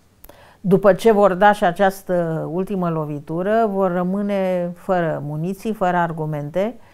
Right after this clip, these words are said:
și dacă reușiți să depășiți momentul și vă mai interesează contractul și miza acelui contract, un program, un proiect,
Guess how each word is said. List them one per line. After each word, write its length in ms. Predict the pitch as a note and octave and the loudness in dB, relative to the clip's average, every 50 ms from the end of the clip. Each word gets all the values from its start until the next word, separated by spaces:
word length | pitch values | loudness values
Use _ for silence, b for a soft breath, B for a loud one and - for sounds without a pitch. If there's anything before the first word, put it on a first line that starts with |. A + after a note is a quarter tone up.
| b b b b b b b b b b | b b b b b b b b b b
și 240 | b - - - F3+ | b -12 -10 -8 -2
dacă 280 | D#3+ F#3 F#3 G3+ - B3 | 2 2 4 4 4 2
reușiți 580 | A#3 G#3+ G3 G3 - A3 A3 - - - - | 2 2 2 0 -4 -8 -10 -12 -14 -14 -6
să 120 | - F3+ D#3 | -4 -4 -4
depășiți 580 | D3+ D#3 F3 E3 - D#3+ D#3 - F#3+ F3+ - | -2 -2 -4 -4 -4 -4 -6 -6 -6 -6 -4
momentul 500 | F#3+ F3 D#3 D#3 D#3+ E3 E3 D#3+ - D#3 | -4 -4 -4 -4 -4 -4 -6 -6 -6 -8
și 300 | D3 - - - G#3+ G#3+ | -10 -10 -6 -4 -2 0
vă 180 | F#3 F3+ G3 F#3 | 4 4 4 6
mai 180 | F3+ F3+ F3+ | 4 4 2
interesează 680 | F3 E3+ D#3 F3 E3 D3+ D3+ - - G#3 A3 G#3+ A#3+ G#3 | 0 0 0 -2 -2 -2 -2 -2 0 0 0 0 -2 -4
contractul 800 | - F#3 E3+ D#3+ D3 E3+ F3+ F#3 F3+ F3+ - - - B2+ B2 B2 | -2 -2 -4 -4 -2 0 2 2 2 0 -4 -14 -14 -14 -12 -14
și 640 | C3 - - - - B2+ B2 B2+ A#2+ A2 A2+ A2+ - _ | -14 -16 -16 -16 -14 -12 -12 -10 -10 -12 -12 -14 -16 _
miza 460 | C#3 D3 E3+ G#3 A#3 A3 F#3 G3 E3 | -6 -2 0 0 0 2 4 4 2
acelui 420 | C#3+ C3+ - E3 D#3 D3+ D3+ C#3+ | 2 2 -2 -6 -6 -6 -8 -8
contract, 680 | C#3+ D#3 D3 C#3+ C#3+ C3+ C#3+ D3 C3+ C3 - - - - | -8 -8 -8 -8 -10 -8 -8 -6 -6 -8 -8 -12 -20 -20
un 140 | - - D#3 | -18 -16 -12
program, 500 | B2+ D3+ E3+ F#3 F3+ F#3 E3+ C#3+ C3 D3 | -4 0 0 2 2 2 2 0 0 -2
un 120 | D#3 D#3+ D#3+ | -4 -6 -8
proiect, 440 | E3 - D#2+ - E2+ G#2 - - | -10 -12 -14 -14 -14 -16 -16 -18